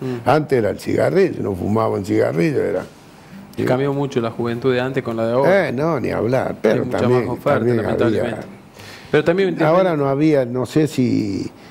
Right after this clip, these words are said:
Speaker 2: estoy equivocado, que ahora hacen unas mezclas que quedan desnucados, no sabes si caminan con la cabeza o con la pierna, no, fuera de joda.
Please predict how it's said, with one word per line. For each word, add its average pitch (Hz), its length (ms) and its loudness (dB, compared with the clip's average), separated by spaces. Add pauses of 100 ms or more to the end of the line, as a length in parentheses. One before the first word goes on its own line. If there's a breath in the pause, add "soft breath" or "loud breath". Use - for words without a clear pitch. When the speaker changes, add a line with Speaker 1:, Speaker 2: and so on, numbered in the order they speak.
(160 loud breath)
Speaker 2:
estoy 127 380 2
equivocado, 113 840 0
que - 140 -2
ahora 160 240 2
hacen 107 260 -2
unas 104 240 -2
mezclas 123 460 0
que 92 120 -4
quedan 107 320 0
desnucados, 92 680 -2
no 98 80 -6
sabes 107 320 0
si 98 120 -6
caminan 107 460 0
con 107 140 0
la 98 160 -2
cabeza 127 480 0
o 110 60 -4
con 101 140 -6
la 98 80 -8 (440 loud breath)
pierna, 143 380 2
no, 202 240 0
fuera 135 220 2
de 113 40 -6
joda. - 300 0